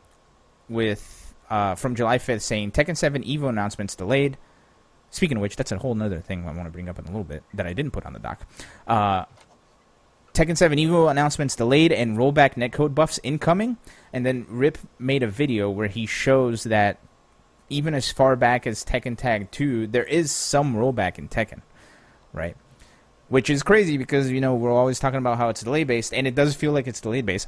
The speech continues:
I didn't know about it. And this is another one of those things where Harada, in the past, along with Michael Murray, have fixed delay input issues and never told anybody, and nobody noticed,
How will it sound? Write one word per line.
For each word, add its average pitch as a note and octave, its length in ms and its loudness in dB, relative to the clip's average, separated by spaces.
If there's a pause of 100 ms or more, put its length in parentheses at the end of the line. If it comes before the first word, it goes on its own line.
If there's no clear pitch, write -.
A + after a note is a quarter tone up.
I B2+ 140 4
didn't F#2 160 0
know F2+ 100 -4
about F#2 240 0
it. G#2 100 -4
And D3+ 160 2
this E3 160 2
is F#3+ 100 0
another F3 280 2
one D#3+ 140 -2
of C3+ 80 -4
those C3 180 -4
things F#3 240 0
where A#2+ 380 2 (380)
Harada, D#3+ 480 6
in F#3 160 0
the F3 60 2
past, A#2 440 0
along A2 220 0
with G#2+ 120 -2
Michael A2 200 -4
Murray, A#2 280 0
have D3 460 0
fixed - 580 -4
delay B2+ 300 2
input D3 420 0
issues A#3 400 -2
and D3 220 -2
never E3 240 2
told F3 280 6
anybody, B2+ 400 4
and A#2 140 -2
nobody A#2+ 280 2
noticed, G2+ 440 -4